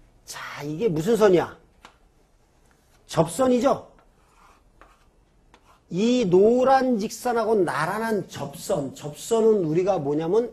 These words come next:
F 프라임이죠, 기울기. C. 이런 관계를 만족하는 C가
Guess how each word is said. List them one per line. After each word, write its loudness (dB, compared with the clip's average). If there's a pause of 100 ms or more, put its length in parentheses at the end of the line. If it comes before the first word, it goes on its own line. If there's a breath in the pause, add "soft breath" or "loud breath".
F 0 (100)
프라임이죠, -4
기울기. -10 (420)
C. -4 (560 loud breath)
이런 4
관계를 2
만족하는 -4 (2250 soft breath)
C가 2